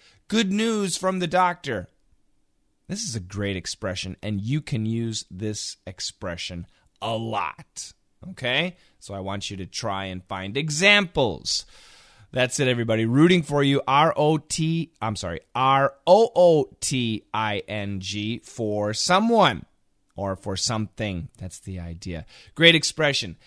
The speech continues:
Now, don't forget, in October, next month, we are having, we are beginning our massive two thousand eighteen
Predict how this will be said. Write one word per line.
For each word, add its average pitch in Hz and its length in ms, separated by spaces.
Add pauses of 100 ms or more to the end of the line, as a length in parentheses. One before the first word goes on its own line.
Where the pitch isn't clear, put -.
(180)
Now, 165 120
don't 185 240
forget, 185 600 (240)
in 180 160
October, 175 720
next 147 380
month, 160 460
we 143 240
are 143 140
having, 147 480 (440)
we 117 180
are 107 100
beginning 104 760 (220)
our 104 280
massive 135 840 (240)
two 147 160
thousand 123 520 (100)
eighteen 117 640